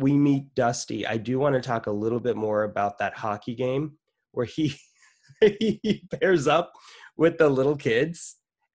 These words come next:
and starts, like, literally beating the shit out of the little kids with the hockey stick and the hockey pucks.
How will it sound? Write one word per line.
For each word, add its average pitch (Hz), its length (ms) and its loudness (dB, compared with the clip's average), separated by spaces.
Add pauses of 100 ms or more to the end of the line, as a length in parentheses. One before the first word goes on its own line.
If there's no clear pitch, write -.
and 156 160 4
starts, 151 400 2
like, 139 240 2
literally 139 480 2
beating 123 400 0
the 117 100 2
shit 127 480 -2 (100)
out 123 180 -4
of 120 100 -2
the 120 80 2
little 117 220 -2
kids 127 380 -4
with 117 160 -10
the 107 80 -4
hockey 113 360 -10
stick 131 320 -6
and 127 100 -6
the - 100 -12
hockey 101 280 -10
pucks. - 500 -6